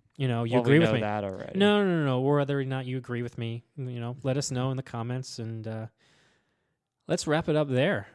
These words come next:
Speaker 1: for
Speaker 2: Yeah.
Speaker 1: our, uh, second official podcast. How do you think about that, Kev?
Speaker 2: Indeed. Yeah, I think that's a decent place to, to stop.
Speaker 1: Yeah. Uh, thank you, everyone, for listening. Uh, this has been the second official Junk Baller podcast. Uh,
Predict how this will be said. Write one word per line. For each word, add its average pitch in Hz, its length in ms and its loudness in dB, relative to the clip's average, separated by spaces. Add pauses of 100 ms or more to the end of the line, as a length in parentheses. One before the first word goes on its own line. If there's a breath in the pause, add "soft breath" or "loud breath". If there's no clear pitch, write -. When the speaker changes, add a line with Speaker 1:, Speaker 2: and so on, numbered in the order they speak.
(100)
Speaker 1:
for 131 160 -2
Speaker 2:
Yeah. 123 80 4
Speaker 1:
our, 120 160 2
uh, 110 240 -2
second 135 420 -4
official 131 340 -8
podcast. 107 600 -8
How 120 80 -4
do 117 40 -2
you 117 40 -4
think 127 120 -4
about 110 160 -6
that, 117 140 -8
Kev? 123 100 -8
Speaker 2:
Indeed. 107 220 -8 (360 soft breath)
Yeah, 117 160 -8
I 110 60 -8
think 120 220 -12
that's 113 180 -6
a 113 60 -10
decent 110 340 -8
place 120 340 -6
to, 123 400 -4 (640)
to 127 80 -18
stop. - 640 -12
Speaker 1:
Yeah. 131 300 -6 (440)
Uh, 110 460 0 (380)
thank 135 220 2
you, 143 100 4
everyone, 139 340 2
for 135 160 -2
listening. 175 540 -2 (280)
Uh, 107 280 -4
this 117 180 -6
has 120 80 -8
been 120 200 -4
the 117 80 -6
second 131 440 -6 (360 soft breath)
official 131 800 -2
Junk 135 380 -2
Baller 131 260 0
podcast. 143 840 -6
Uh, 104 300 -10